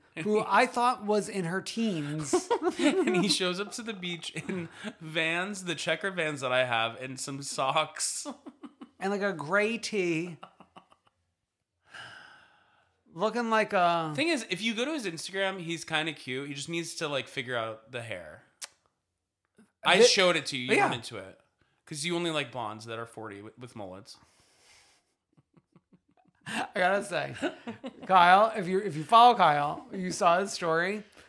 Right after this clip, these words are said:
Speaker 2: He's like, "All right, guys, I had the reunion coming up." He was in the,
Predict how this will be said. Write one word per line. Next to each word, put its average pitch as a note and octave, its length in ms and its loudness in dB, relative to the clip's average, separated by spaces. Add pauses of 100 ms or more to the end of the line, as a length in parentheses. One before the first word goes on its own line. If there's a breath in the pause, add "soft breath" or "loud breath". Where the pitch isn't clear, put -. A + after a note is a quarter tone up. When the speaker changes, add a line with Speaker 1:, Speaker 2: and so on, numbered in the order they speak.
Speaker 2:
He's C#3+ 180 -2
like, D#3+ 120 0
"All D#3 80 -2
right, D#3+ 160 0
guys, E3 260 0
I E3 60 -8
had C#3 140 -8
the C3+ 80 -8
reunion C#3+ 500 -8
coming D#3+ 240 -8
up." D#3 340 -4 (100)
He C#3 80 -10
was C#3 120 -8
in C3+ 120 -6
the, C3+ 120 -12